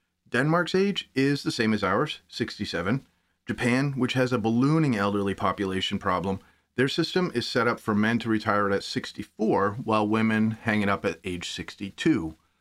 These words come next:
Now, these numbers don't tell all the full story of when people outside of the U S actually retire, which is hard to track. These are the standard ages set in place by government policy. But those folks should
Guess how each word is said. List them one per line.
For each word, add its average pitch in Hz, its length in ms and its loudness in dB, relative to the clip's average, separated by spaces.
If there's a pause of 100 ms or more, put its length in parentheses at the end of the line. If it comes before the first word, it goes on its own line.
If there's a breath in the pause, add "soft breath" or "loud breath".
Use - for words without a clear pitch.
(280)
Now, 117 140 2
these 165 220 2
numbers 185 340 2
don't 113 400 0
tell 110 380 0
all 107 240 2
the 107 80 0
full 101 240 -2
story 95 500 -2 (140)
of 101 160 -4
when 107 320 0
people 110 420 -4
outside 101 540 0
of 98 100 -2
the 98 80 -6
U 92 180 -4
S 90 220 -4
actually 85 360 -4
retire, 87 440 0
which 90 240 -6
is 101 80 -6
hard 90 240 0
to 85 80 -8
track. - 380 -2 (720)
These 127 180 0
are 131 80 2
the 117 140 0
standard 143 640 0
ages 104 340 0
set - 320 -2
in 101 140 0
place 101 280 -2
by 98 180 -2
government 92 440 -4
policy. - 720 -4 (400)
But 127 140 0
those 135 200 2
folks 131 240 0
should - 200 -2